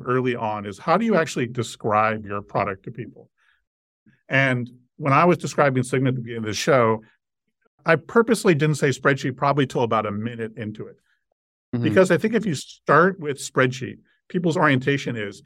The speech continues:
Speaker 1: it's going to be exactly like this existing product. And then they're gonna be disappointed when they try it. And they're like, "But it doesn't, you know, doesn't do exactly the same thing." And even though in their mind, they know that's obvious, they know it's something different,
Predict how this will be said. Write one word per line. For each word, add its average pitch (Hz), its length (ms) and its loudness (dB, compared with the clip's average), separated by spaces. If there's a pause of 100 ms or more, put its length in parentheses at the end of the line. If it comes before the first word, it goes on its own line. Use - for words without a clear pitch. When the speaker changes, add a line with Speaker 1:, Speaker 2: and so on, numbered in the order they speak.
(160)
Speaker 1:
it's - 140 -6
going 147 140 4
to 139 80 2
be 127 100 2
exactly 123 640 -2
like 113 400 0
this 113 220 -6
existing 107 560 -10
product. 107 520 0 (280)
And 151 100 2
then 160 80 4
they're 170 100 4
gonna 165 100 0
be 143 60 2
disappointed 147 520 2
when 110 100 -8
they 104 100 -8
try 135 260 2
it. 101 40 -2
And 113 100 -6
they're 104 120 -2
like, 104 180 -6
"But 107 100 -10
it 107 60 -10
doesn't, 117 380 0
you 113 80 -8
know, 98 320 -8 (300)
doesn't 123 200 0
do 131 140 0
exactly 113 560 -2
the 98 100 -12
same 98 260 -8
thing." 92 380 -6 (880)
And 208 100 4
even 233 200 4
though 156 140 6
in 139 60 6
their 123 120 2
mind, 113 340 -2
they 107 120 -6
know 107 140 -4
that's 98 180 -8
obvious, 101 400 -4
they 110 100 -12
know 107 140 -8
it's 107 100 -14
something 107 300 -8
different, 104 420 -6